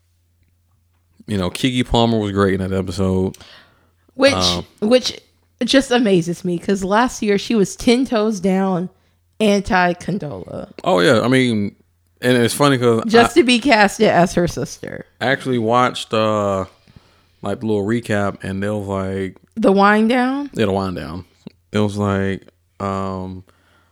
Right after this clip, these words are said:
Speaker 1: oh my gosh, I was shocked to see Keke Palmer when I, when I was reading, like, the, the script, because she was real deal anti-Condola. And, um, I thought that was funny, but I love how Insecure,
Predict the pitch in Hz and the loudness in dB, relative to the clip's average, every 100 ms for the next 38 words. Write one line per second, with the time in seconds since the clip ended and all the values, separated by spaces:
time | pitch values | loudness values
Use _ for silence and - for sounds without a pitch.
0 | _ - 110 113 127 110 117 110 135 135 | _ -18 -16 -10 -10 -10 -12 -12 -16 -14
1 | 123 117 139 131 123 131 151 131 120 120 | -16 -12 -12 -12 -10 -8 -4 -2 -2 -2
2 | 110 107 113 101 117 127 120 113 104 101 | -2 -2 -4 -4 -4 -4 -6 -8 -8 -10
3 | - 87 - 123 175 - _ - 113 110 | -8 -12 -10 -6 -4 -6 _ -12 -8 -6
4 | 104 95 127 156 127 120 151 127 135 143 | -6 -6 -6 -4 -4 0 2 2 2 2
5 | 120 - 113 123 120 113 113 - - 101 | 2 2 0 0 0 0 -2 -10 -10 -6
6 | 98 143 - - - - - - _ _ | -4 -2 -4 -8 -14 -20 -20 -20 _ _
7 | - 101 101 95 92 90 87 90 87 98 | -8 -6 -2 -2 -2 -4 -6 -10 -12 -16
8 | _ _ _ _ _ 98 101 98 92 - | _ _ _ _ _ -8 -6 -4 -6 -4
9 | 98 98 101 101 - - _ _ _ _ | -2 -2 0 -2 -2 -6 _ _ _ _
10 | _ _ _ _ _ 87 107 139 139 120 | _ _ _ _ _ 0 2 2 4 4
11 | 120 - 120 107 - 120 113 110 107 | 2 -2 -6 -8 -4 -2 0 0 -2